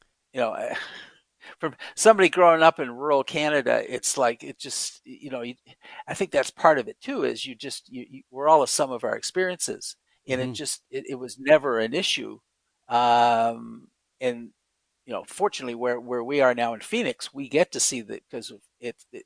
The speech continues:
Speaker 1: it's, it's probably one of the best cities for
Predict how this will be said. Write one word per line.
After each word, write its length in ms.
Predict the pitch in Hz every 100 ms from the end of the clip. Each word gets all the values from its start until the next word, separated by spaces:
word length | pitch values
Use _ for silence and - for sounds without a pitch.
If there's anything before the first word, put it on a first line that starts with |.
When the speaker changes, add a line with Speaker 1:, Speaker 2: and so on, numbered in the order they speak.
| -
Speaker 1:
it's, 340 | - - -
it's 140 | - -
probably 480 | - 156 143 123 123
one 160 | 123
of 80 | 117
the 80 | 104
best 300 | 139 143 -
cities 340 | 135 120 110
for 720 | - - 143 156 147 127 120